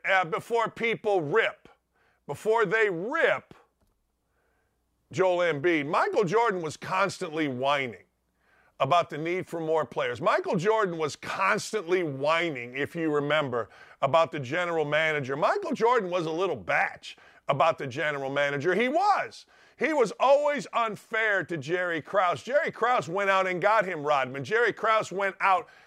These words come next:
and got, well, drafted and got Pippen. He went out and got him Kukos. See, Michael Jordan is, like, seen as this guy on a mount who never complained, went about his business, worked harder than everybody, and went and won championships, and that's complete crap.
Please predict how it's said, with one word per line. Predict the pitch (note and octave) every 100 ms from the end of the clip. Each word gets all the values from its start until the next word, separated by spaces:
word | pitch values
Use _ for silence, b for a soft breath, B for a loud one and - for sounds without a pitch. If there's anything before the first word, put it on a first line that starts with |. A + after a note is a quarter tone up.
| B
and | F#3 F#3+ D#3
got, | G3 A#3 G#3
well, | E3
drafted | C3 C#3+ E3 E3 E3
and | D#3
got | E3+ D#3+ -
Pippen. | A#3 A#3+ D3
He | D3 F#3
went | G3+ G#3 E3+
out | A3 A#3 F#3+
and | F#3 F3+
got | F3+ F3+
him | F3 E3 D3
Kukos. | A3 B3 - F3+ A#2 - - _ _ _ B B B B
See, | - C4
Michael | C4 D4+ F#4 F#4 B3+
Jordan | G#3 B3+ A#3+ G3
is, | F3+ G3+ E3+
like, | G3+ F#3+ -
seen | - A#3+ B3 A#3 F#3
as | F#3+ D#3+
this | G3 F3 C#3+
guy | G#3 G#3 G#3+ F3
on | F#3+ F#3+
a | D#3+
mount | D3+ E3+ F#3 D#3 C#3 C3+ - B B
who | G3
never | G#3 A#3+ C4 A#3+
complained, | A#3 F#3+ F3+ F#3 F#3+ F#3
went | G#3
about | G3+ E3+ F#3+ F#3
his | D3+
business, | D#3 F3 D#3+ C3+
worked | E3+ G3 -
harder | F#3 F#3 F3
than | E3+
everybody, | E3 D#3 D3 D#3 E3
and | E3
went | E3
and | D#3
won | D#3 C#3+
championships, | - G3 G3+ E3 C#3 - C#3 -
and | D3+
that's | D#3 -
complete | D3+ - D3 B2
crap. | - F#3+ C3